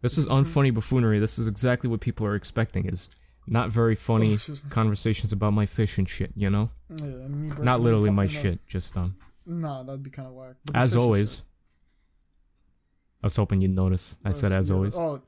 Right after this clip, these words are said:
Speaker 2: yeah, as always.
Speaker 1: By the way,
Speaker 2: Oh,
Speaker 1: I was,
Speaker 2: yeah, fuck, take
Speaker 1: I
Speaker 2: a
Speaker 1: was
Speaker 2: shot.
Speaker 1: editing the podcast, and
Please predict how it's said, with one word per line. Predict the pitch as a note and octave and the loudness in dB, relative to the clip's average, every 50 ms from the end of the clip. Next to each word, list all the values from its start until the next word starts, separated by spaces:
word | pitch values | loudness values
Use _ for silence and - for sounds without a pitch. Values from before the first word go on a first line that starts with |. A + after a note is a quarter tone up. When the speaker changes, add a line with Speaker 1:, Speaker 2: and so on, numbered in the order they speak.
| _ | _
Speaker 2:
yeah, | E3+ E3 E3 D3+ D3 | -6 -4 -4 -4 -4
as | C#3+ D3 | -4 -6
always. | D3+ D3 D3 | -6 -2 0
Speaker 1:
By | C#3+ D#3+ F3+ | 2 4 4
the | F3+ F#3 | 4 4
way, | F3 D3+ A#2 | 4 4 4
Speaker 2:
Oh, | E3+ | 4
Speaker 1:
I | F#3+ G#3 G#3+ | 6 6 8
was, | A3+ | 8
Speaker 2:
yeah, | A3+ A3+ A3+ G3+ | 6 6 4 2
fuck, | - - G#3 F3+ D#3 - | 0 -2 -4 -4 -4 -2
take | G3 C3+ | 0 2
Speaker 1:
I | |
Speaker 2:
a | D3 | 4
Speaker 1:
was | E3 D3+ | 4 2
Speaker 2:
shot. | D#3 C#3+ | 2 2
Speaker 1:
editing | D#3 E3+ F#3+ F#3 G3 F#3 | 2 4 4 4 4 4
the | C#3+ | 4
podcast, | B2 - B2 A#2+ C3+ D3 - E3+ D#3+ E3+ F3 - - - - _ _ _ _ _ - | 2 2 2 2 2 2 2 2 2 2 0 -2 -8 -12 -18 _ _ _ _ _ 2
and | C3 B2+ B2 B2 A#2+ A#2 A2+ - | 2 4 4 4 4 4 2 0